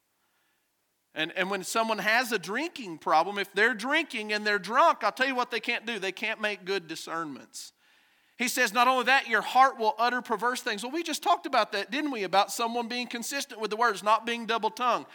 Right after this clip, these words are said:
I'll tell you who's double-tongued, the guy that's drinking too much. He told the same story to everybody that's around him, but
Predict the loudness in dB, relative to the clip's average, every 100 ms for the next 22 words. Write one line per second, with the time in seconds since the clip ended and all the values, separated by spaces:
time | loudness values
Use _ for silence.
0 | -14 -8 -2 0 0 0 0 0 0 2
1 | 2 0 -12 -10 0 2 2 0 -2 -4
2 | -4 -6 -4 -2 -2 -4 -8 -14 -14 _
3 | _ _ _ -6 -2 2 2 0 0 0
4 | 0 -2 2 4 4 2 0 0 2 2
5 | 2 0 -4 2 6 6 2 -4 -6